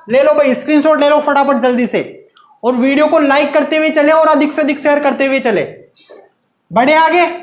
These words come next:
आगे बात करेंगे दूसरे नंबर की नस्ल कौन सी है, heading डाल लो नीली रावी। क्या heading डालोगे भाई? नीली रावी डालोगे,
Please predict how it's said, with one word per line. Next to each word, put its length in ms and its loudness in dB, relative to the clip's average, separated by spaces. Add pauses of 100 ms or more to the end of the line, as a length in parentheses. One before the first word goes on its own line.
(920)
आगे 240 0
बात 280 0
करेंगे 280 0
दूसरे 440 0
नंबर 280 2
की 120 -4
नस्ल 320 -2
कौन 220 -2
सी 120 -2
है, 180 0
heading 280 0
डाल 200 2
लो 360 0 (240)
नीली 540 2 (280)
रावी। 360 2 (640)
क्या 100 0
heading 300 2
डालोगे 340 2
भाई? 120 2
नीली 400 0
रावी 340 2
डालोगे, 440 0